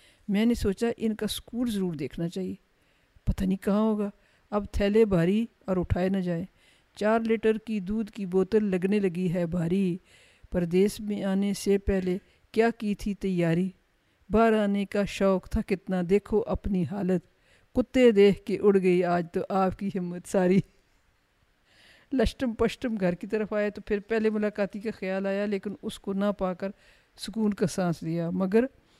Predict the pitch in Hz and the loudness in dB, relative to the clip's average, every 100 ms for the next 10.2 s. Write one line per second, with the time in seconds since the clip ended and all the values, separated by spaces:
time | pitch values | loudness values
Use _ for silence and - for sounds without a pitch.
0 | _ _ 208 208 226 208 - 214 196 190 | _ _ -4 0 0 0 -6 0 0 0
1 | 185 185 170 202 196 175 156 156 160 - | -2 -2 -2 -2 -2 -2 -4 -6 -6 -10
2 | _ _ _ 208 226 208 208 202 196 - | _ _ _ 0 0 2 0 0 -4 -12
3 | _ 226 208 185 226 214 196 180 180 - | _ 0 0 2 0 2 2 2 2 0
4 | 196 190 170 165 151 156 156 143 156 196 | -2 -2 -4 -6 -4 -6 -6 -12 -12 -16
5 | 190 185 180 190 208 214 202 196 196 208 | -8 -6 -2 0 0 0 -2 -4 -6 -8
6 | 175 185 180 190 208 202 190 185 180 180 | -6 -2 0 2 2 0 -2 -4 -6 -2
7 | 196 185 175 185 202 208 196 196 190 185 | -2 0 0 2 2 2 0 -2 -2 -2
8 | 190 185 175 - 202 202 196 185 185 _ | 0 0 -2 0 2 2 0 0 -4 _
9 | _ _ _ - 180 208 185 214 208 220 | _ _ _ -4 -2 0 0 2 4 4
10 | 226 | 2